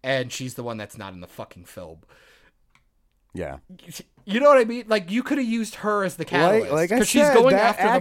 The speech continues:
Speaker 2: actress,
Speaker 1: mafia.
Speaker 2: she gets, she just gets pushed to the side in every movie, even if she's a main character.
Speaker 1: Well, like Andy Serkis, he just gets killed in everything Disney.
Speaker 2: Oh, yeah.
Speaker 1: Um, well, 'cause, like, I mean, imagine, like, her storyline. She's going after the fucking mafia, dude.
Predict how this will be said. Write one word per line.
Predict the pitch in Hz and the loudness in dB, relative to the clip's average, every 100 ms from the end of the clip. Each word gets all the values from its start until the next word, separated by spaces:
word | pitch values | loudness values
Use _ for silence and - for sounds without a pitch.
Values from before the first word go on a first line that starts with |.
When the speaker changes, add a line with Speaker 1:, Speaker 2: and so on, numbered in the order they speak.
| 175 | 2
Speaker 2:
actress, | 262 196 | 2 2
Speaker 1:
mafia. | 117 | 0
Speaker 2:
she | 185 202 | -4 -2
gets, | 240 208 147 - 139 | 0 -2 -4 -16 -14
she | - 170 | -10 -6
just | 214 180 | -4 0
gets | 208 - | -2 -2
pushed | - 180 - | -2 -4 -2
to | 185 | -4
the | 156 | -2
side | - 156 151 | -2 0 0
in | 135 - | -2 -4
every | 123 143 | -2 -2
movie, | 151 156 139 127 | 0 0 -2 -4
even | 143 175 | -4 -4
if | 226 | -4
she's | 233 220 | -4 -4
a | 214 | -2
main | 180 202 | -2 -6
character. | - 143 165 127 - - 87 - - | -6 -6 -6 -8 -16 -16 -16 -16 -12
Speaker 1:
Well, | 170 190 | -6 -2
like | 185 - | -2 -2
Andy | 175 180 | -8 -8
Serkis, | - - - 104 | -8 -8 -8 -14
he | 113 | -12
just | 131 131 | -14 -14
gets | - | -16
killed | - - 156 | -16 -14 -12
in | 113 | -12
everything | 98 101 107 95 | -14 -14 -16 -16
Disney. | 110 113 87 87 _ | -16 -16 -18 -20 _
Speaker 2:
Oh, | 113 110 | -8 -4
yeah. | 101 127 180 165 | -4 0 0 0
Speaker 1:
Um, | 143 117 - _ _ _ _ _ _ _ | -2 -6 -14 _ _ _ _ _ _ _
well, | 233 269 | -2 -2
'cause, | 262 302 | 0 -2
like, | 285 269 | -2 -2
I | |
mean, | 254 277 269 | 0 0 0
imagine, | 247 254 277 302 | 0 0 -2 -6
like, | 262 | -6
her | - 214 | -4 -8
storyline. | - 196 196 185 165 151 | -6 -6 -4 -4 -6 -12
She's | - 190 | -10 -6
going | 214 277 220 | 0 0 2
after | 190 - | -2 -4
the | 147 | -12
fucking | - 170 - 135 | -8 -8 -8 -10
mafia, | 127 131 131 95 | -6 -6 -6 -16
dude. | 92 90 104 | -16 -18 -18